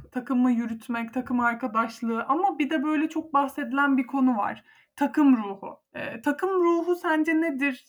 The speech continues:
Nasıl fark yaratıyor ve takım ruhuna sahip takımların başarılı olması bir tesadüf mü? Bunu merak ediyorum.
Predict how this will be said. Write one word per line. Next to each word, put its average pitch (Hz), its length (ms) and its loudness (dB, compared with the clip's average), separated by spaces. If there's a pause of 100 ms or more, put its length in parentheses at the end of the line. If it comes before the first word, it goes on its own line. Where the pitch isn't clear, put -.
Nasıl 262 320 2
fark 269 420 0
yaratıyor 262 760 -2
ve 247 240 0 (200)
takım 302 340 2
ruhuna 277 380 4
sahip 277 440 -2
takımların 262 580 2
başarılı 262 460 0
olması 262 520 2
bir 247 120 -4
tesadüf 302 640 0
mü? 285 300 0 (240)
Bunu 269 420 2
merak 202 380 -2
ediyorum. 196 340 -16